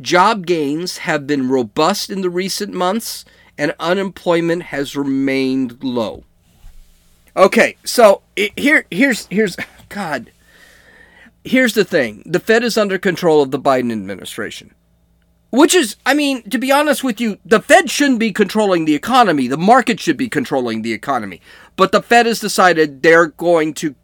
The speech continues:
they're going to be the ones that determine how the economy runs. And the Biden, Biden administration controls the Fed. That's Janet Yellen. That's that gal there.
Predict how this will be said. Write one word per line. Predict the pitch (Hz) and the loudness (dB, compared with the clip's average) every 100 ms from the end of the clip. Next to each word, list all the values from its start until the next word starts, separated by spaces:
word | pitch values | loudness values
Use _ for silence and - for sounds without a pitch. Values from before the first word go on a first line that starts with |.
| _ _ _ _ _ _ _ - | _ _ _ _ _ _ _ -20
they're | 160 135 180 185 | -4 4 6 6
going | 165 180 175 170 | 4 0 0 -2
to | |
be | 151 170 156 | -4 -2 0
the | 151 | -2
ones | 156 165 151 - | 2 2 2 -2
that | 139 | -4
determine | - - 208 285 277 | -4 0 2 2 2
how | 214 202 | 2 0
the | 180 165 | 0 -4
economy | - 170 180 175 160 156 | -8 -2 0 0 0 -4
runs. | 147 151 110 95 127 - - _ _ _ _ _ - - - | -2 -2 -2 -6 -12 -14 -18 _ _ _ _ _ -20 -20 0
And | 180 185 | 2 2
the | 180 | 0
Biden, | 165 202 226 247 233 | 2 2 2 0 -6
Biden | - - 214 262 | -6 -2 0 0
administration | 247 214 214 202 - 180 175 220 226 _ - | -4 -4 -4 -6 0 2 2 -2 -6 _ -2
controls | 277 277 320 359 262 | 0 2 6 6 4
the | 196 | -2
Fed. | - 139 95 - _ _ - | -2 -4 -4 -12 _ _ 0
That's | 185 220 - | 2 2 -4
Janet | - 196 208 208 | 0 2 2 0
Yellen. | 190 160 95 - - | 0 0 -4 -10 -6
That's | 151 - | -4 0
that | 190 175 | -2 0
gal | 180 147 | 0 -2
there. | 101 - | -4 -12